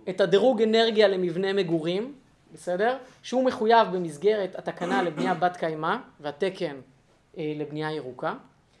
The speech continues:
אם אני מבצע דירוג אנרגיה למבנה מגורים, אני בעצם מחויב על ידי תקן חמש שתיים שמונה שתיים,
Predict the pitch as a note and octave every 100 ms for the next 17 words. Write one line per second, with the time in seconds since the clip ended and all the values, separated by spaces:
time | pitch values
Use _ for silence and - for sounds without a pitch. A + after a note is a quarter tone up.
0 | _ _ _ _ C#4+ F4 E4 C#4+ A3 -
1 | - E3+ F3 A3+ G3+ G3+ G#3+ G3+ G3+ G#3
2 | G3 F#3 E3+ F3+ G3 G3 D#3+ F3 G3+ G3
3 | C3+ A#2 _ - _ _ _ _ - F3+
4 | F#3+ A3+ C4 A#3+ A#3 A#3 A3+ A#3+ A3+ G3
5 | F#3 F#3+ G#3+ G#3 F3+ F#3 F#3+ G3+ F#3 F#3
6 | F3+ E3+ - G3 G3+ G3+